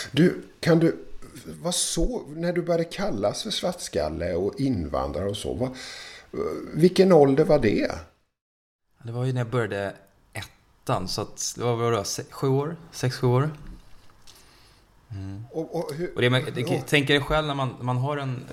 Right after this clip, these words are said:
Speaker 2: v-, liksom väldigt så här, svensk uppväxt och mamma som är blond och grönögd och,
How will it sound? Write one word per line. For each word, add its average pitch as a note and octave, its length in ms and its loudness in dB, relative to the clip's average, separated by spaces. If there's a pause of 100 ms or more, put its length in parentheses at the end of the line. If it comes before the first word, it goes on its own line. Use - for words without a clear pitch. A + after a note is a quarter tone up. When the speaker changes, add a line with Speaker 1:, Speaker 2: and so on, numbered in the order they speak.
Speaker 2:
v-, A2+ 260 -4
liksom A2 320 -2
väldigt A#2 340 0
så - 100 0
här, G2 220 2 (680)
svensk B2 480 2
uppväxt G#2+ 440 -2
och F#2 400 -2
mamma G#2 340 -4
som G#2+ 160 -4
är G2+ 40 -4
blond G#2 360 -2
och G2 80 -4
grönögd G2 440 -4
och, G2 260 -4